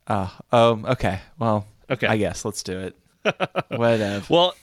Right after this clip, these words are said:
Speaker 2: <laughs> in the last episode, Jason, we talked about John C. Breckinridge, and wow, I mean, if you haven't, if you haven't listened to it yet, first of all, do. But second of all, like, don't you wanna go back and, like,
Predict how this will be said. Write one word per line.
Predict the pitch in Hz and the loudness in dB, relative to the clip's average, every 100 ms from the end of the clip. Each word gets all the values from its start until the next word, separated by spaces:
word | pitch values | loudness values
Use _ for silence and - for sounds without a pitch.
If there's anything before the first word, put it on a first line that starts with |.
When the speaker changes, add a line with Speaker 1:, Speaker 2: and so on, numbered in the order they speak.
| _ | _
Speaker 2:
<laughs> | 185 196 - 196 196 - | -4 -4 -2 0 0 0
in | 185 | 2
the | 180 | 4
last | 180 190 - | 4 2 2
episode, | 180 175 160 156 135 | 0 0 -2 0 0
Jason, | 120 123 117 135 117 | 0 -2 -2 -4 -4
we | 123 | -4
talked | - 143 - | 0 0 0
about | 107 110 110 | 0 0 0
John | 120 110 110 107 113 _ - - _ | -2 2 2 0 -6 _ -20 -20 _
C. | - 117 | -4 -2
Breckinridge, | 98 101 107 95 95 92 | 0 0 0 2 0 0
and | - 107 98 98 _ _ - | -4 -4 -4 -8 _ _ -6
wow, | 113 92 78 - 98 | 0 0 -2 -10 -6
I | |
mean, | 107 98 104 | -4 -4 -4
if | 107 | -4
you | 160 | 0
haven't, | 165 107 - _ _ _ - - | 0 0 -4 _ _ _ -20 -14
if | 107 | -4
you | 160 | 0
haven't | 147 131 117 57 - | 2 0 -2 -6 -2
listened | 113 - 135 | -2 -2 -2
to | 147 | 0
it | 135 | 2
yet, | 139 131 | 2 0
first | - 135 | -2 -4
of | 110 | -2
all, | 95 | -4
do. | 82 107 87 92 - - | -2 -2 -2 -4 -10 -16
But | - - | -8 -2
second | 147 151 | 0 0
of | 110 | 0
all, | 95 90 | 2 2
like, | 90 87 - | 0 -6 -2
don't | 117 156 208 | 0 0 -2
you | 196 | -4
wanna | 147 135 | -2 -2
go | 117 107 | 0 0
back | 104 104 - | 0 -2 -2
and, | 101 92 | -6 -6
like, | 87 | -8